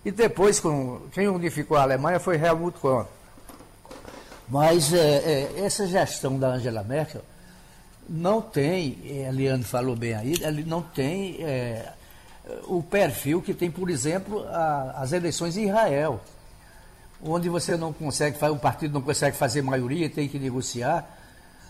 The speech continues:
Não sei, não se sabe a razão pela qual Angela Merkel não, não, não ganhou essa eleição mais fácil. Talvez a Eliane possa dizer pra gente o que aconteceu internamente na Alemanha,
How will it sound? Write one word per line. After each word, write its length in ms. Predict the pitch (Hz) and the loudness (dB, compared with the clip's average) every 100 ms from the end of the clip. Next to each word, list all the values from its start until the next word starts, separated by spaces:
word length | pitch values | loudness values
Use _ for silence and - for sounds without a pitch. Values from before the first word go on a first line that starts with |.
| - - - | -20 -14 -10
Não 240 | 175 185 233 | -4 -2 0
sei, 320 | - 185 202 | 0 2 2
não 140 | 190 | 2
se 180 | 175 147 | -2 -2
sabe 340 | - 151 175 185 | 0 2 4 2
a 60 | |
razão 440 | 143 139 123 160 160 - - | 4 2 2 -2 -4 -12 -6
pela 280 | 160 196 165 | -2 0 0
qual 560 | - 143 170 196 196 - - | 0 2 4 2 0 -8 -6
Angela 400 | 165 151 165 147 | -4 0 0 0
Merkel 400 | 151 175 190 170 | 0 -2 -2 -4
não, 280 | 160 214 208 - - - - | -4 -6 -6 -16 -20 -20 -6
não, 160 | 208 196 | -4 -4
não 200 | 208 175 | -8 -2
ganhou 220 | 202 226 220 | 4 6 6
essa 180 | - | 4
eleição 280 | 214 185 196 | 2 2 0
mais 240 | 196 185 - | -2 -2 -2
fácil. 400 | 135 107 - - - - - - - - - | 0 -2 -4 -18 -20 -20 -20 -20 -20 -20 -2
Talvez 320 | 175 170 202 | 2 4 6
a 60 | 214 | 6
Eliane 280 | 208 190 143 | 4 2 2
possa 280 | 160 - 151 | -2 0 -2
dizer 240 | 123 147 | 0 -2
pra 160 | 151 143 | -2 -2
gente 260 | 185 202 | -2 -4
o 40 | 202 | -2
que 100 | 196 | 0
aconteceu 540 | - 156 139 139 160 | 0 -4 -4 -2 -2
internamente 680 | 135 170 180 156 131 131 131 | -4 2 2 2 0 -2 -2
na 100 | 143 | 0
Alemanha, 460 | 139 135 190 226 | 0 0 0 -2